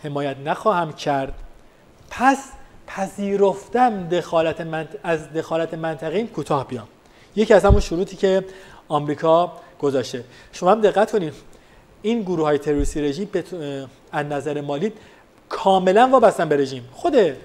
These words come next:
حسن نصرالله سرکردهٔ همین حزب الشیطان گفت، گفت ما همه چیمون از سلاح، مهمات، پوشاک،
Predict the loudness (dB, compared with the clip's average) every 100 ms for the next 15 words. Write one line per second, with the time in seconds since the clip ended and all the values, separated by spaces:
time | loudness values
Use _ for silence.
0 | -4 -4 0 0 0 0 0 6 6 6
1 | 2 2 2 2 0 2 0 -2 -4 -6
2 | -4 -4 -4 2 2 2 -4 -20 -20 2
3 | 4 4 0 -20 -8 0 0 0 -2 -2
4 | -4 0 0 2 2 2 2 2 2 -6
5 | -20 _ _ _ _ _ _ 4 4 6
6 | 4 8 10 8 4 -12 -20 _ 4 6
7 | 8 4 2 4 4 2 -12 -20 -20 _
8 | _ _ -20 -20 -2 0 2 6 8 6